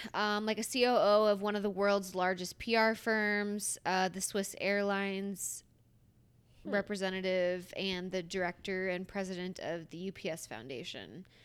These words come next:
Speaker 1: So just a lot of global big dicks that probably would be pretty important in the case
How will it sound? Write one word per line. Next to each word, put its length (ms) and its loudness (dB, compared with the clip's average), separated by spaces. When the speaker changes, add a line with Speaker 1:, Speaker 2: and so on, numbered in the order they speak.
Speaker 1:
So 360 0
just 220 -4
a 40 -2
lot 300 4
of 400 0
global 1000 2
big 240 0
dicks 520 -4
that 260 -2
probably 580 0
would 220 -2
be 100 -4
pretty 280 -4
important 520 -4
in 120 -8
the 60 -8
case 480 -8